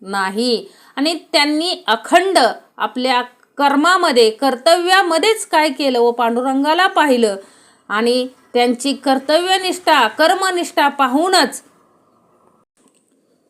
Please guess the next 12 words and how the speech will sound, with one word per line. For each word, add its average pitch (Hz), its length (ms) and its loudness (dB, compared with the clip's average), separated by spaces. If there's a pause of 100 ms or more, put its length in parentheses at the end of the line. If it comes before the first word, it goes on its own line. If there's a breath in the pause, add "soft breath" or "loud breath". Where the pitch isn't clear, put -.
(200)
पाहूनच 277 680 2
पांडुरंग 294 680 0
स्वतः 285 420 -2
काय 208 260 -2
हो, 220 420 0 (160)
संत 262 400 -2
सावता 208 500 -6
महाराज 233 440 -2
यांच्या 285 320 -2
शेतामध्ये 214 720 -2
त्यांना 185 420 -6
भेटण्यासाठी 214 1200 -6